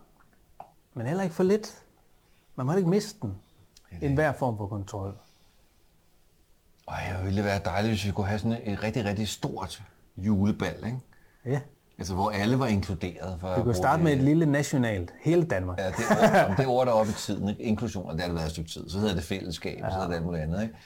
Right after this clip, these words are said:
Speaker 2: Men selvfølgelig, vi ved også godt, det er rigtig, rigtig svært, øh, at, øh, at have alle med. Altså, fordi for det første er der også en del i verden, der ikke er kristne, jo.
Speaker 1: Jeg vil næsten gå så langt som
Speaker 2: Mm.
Speaker 1: at sige,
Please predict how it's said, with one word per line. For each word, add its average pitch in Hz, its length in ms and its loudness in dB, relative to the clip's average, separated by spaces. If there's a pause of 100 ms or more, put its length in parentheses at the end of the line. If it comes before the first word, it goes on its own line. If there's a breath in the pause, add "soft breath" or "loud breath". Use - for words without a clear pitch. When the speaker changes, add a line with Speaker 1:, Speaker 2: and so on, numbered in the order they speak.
(320 loud breath)
Speaker 2:
Men 107 180 0
selvfølgelig, 127 480 2
vi 117 60 2
ved 143 120 0
også 117 240 -2
godt, 117 200 -4
det 123 100 -2
er 110 40 0
rigtig, 120 160 -2
rigtig 120 220 -4
svært, 143 460 -4
øh, 117 100 -6
at, 104 680 0
øh, 92 540 0
at 87 80 -2
have 90 220 -2
alle 101 280 0
med. 104 420 0
Altså, 90 320 -8
fordi 87 260 -6
for 80 60 -8
det 71 120 -10
første 98 220 -4
er 98 40 -2
der 87 80 0
også 87 180 0
en 87 100 -2
del 104 240 -4
i 101 60 -2
verden, 85 340 -2
der 80 100 -2
ikke 82 180 -6
er 92 40 -10
kristne, 85 380 -8
jo. 95 100 -8 (260)
Speaker 1:
Jeg 120 140 -2
vil 113 80 0
næsten 151 240 0
gå 165 140 2
så 143 140 -4
langt 139 180 0
som 107 100 4
Speaker 2:
Mm. 104 60 6
Speaker 1:
at 107 80 2
sige, 135 300 2